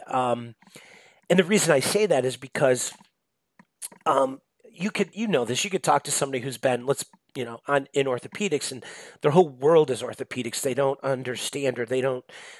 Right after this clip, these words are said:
see the bigger world in which we're actually living in, and it can get very, you know, focused. And so with your experience and with the craziness that's going on because of covid,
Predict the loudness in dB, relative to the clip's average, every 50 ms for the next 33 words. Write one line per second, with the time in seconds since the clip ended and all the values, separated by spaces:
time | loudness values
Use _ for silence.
0 | -20 -20 -20 _ _ _ _ -4 -2 0 0 0 0 0 2 2 2 0 2 4
1 | 2 2 2 2 -4 -4 0 2 4 4 4 2 0 -4 -6 -8 -8 -8 -8 -10
2 | -12 _ _ _ _ _ _ -18 -8 -4 -2 0 0 0 0 0 -2 -4 -6 -6
3 | -2 2 4 4 4 4 2 0 -2 -2 -2 -2 -4 -6 -6 -6 -4 -4 -4 -4
4 | -6 -4 -2 0 0 0 -2 -4 -6 -6 -6 -8 -12 -16 -20 _ -12 -10 -8 -8
5 | -8 -4 0 0 0 0 0 -2 -6 -4 -4 -4 -6 -8 -12 -18 -18 -18 -18 -20
6 | -20 -20 _ _ _ _ _ _ -20 -20 -20 _ _ _ _ -2 0 2 2 2
7 | 2 0 -2 _ _ _ _ _ _ _ -8 -4 -2 -2 -2 -2 0 2 2 2
8 | 2 0 -2 -2 -4 -2 0 2 2 2 2 0 -2 -4 -4 -4 -4 -4 -6 -6
9 | _ _ _ _ _ _ _ _ _ _ 2 4 6 6 6 4 2 0 2 2
10 | 2 2 0 -6 -6 -4 -2 0 2 2 2 2 0 0 0 0 0 2 4 4
11 | 2 2 2 2 4 4 4 2 2 2 4 4 2 2 0 -4 -8 -4 -2 -2
12 | -2 -2 -4 -8 -8 -2 2 4 4 4 4 2 -4 -6 -6 -6 -10